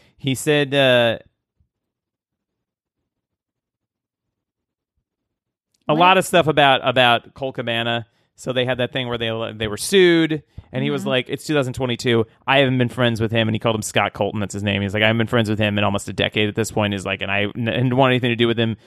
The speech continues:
Speaker 1: even before that. I have all these emails and stuff from him saying, like,
Speaker 2: Mm-hmm.
Speaker 1: I'll get my own lawyer. You don't have to pay anymore."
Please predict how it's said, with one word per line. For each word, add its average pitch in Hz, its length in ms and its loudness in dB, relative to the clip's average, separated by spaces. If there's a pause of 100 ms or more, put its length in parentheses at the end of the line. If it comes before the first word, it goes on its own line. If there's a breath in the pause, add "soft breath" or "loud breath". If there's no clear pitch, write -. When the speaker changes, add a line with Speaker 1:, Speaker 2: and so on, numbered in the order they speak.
(180 soft breath)
Speaker 1:
even 123 140 -2
before 117 300 2
that. 117 180 2
I 113 60 2
have 110 120 0
all 113 240 2
these 117 240 0
emails 123 600 2
and 117 100 -4
stuff 117 260 0
from 113 200 -4
him 113 280 -2
saying, 107 360 0
like, 101 120 -2
Speaker 2:
Mm-hmm. - 80 -6
Speaker 1:
I'll 117 60 0
get 117 140 -2
my 113 120 2
own 110 160 2
lawyer. 107 300 0
You 104 140 -2
don't 120 120 -6
have - 100 -12
to - 60 -16
pay 113 220 -2
anymore." 107 460 0